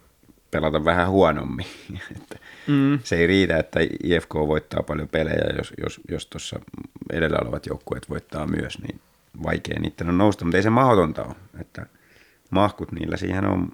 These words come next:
Speaker 1: mutta se vaatii vähän sitä, että muut joukkueet pelaa kans huonommin.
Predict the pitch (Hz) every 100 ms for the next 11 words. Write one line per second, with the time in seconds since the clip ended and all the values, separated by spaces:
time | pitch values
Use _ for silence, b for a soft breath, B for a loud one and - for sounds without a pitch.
0 | - - - - - _ _ _ - -
1 | 82 80 82 82 80 76 80 - - -
2 | - 78 - - - - - - - -
3 | 80 78 73 78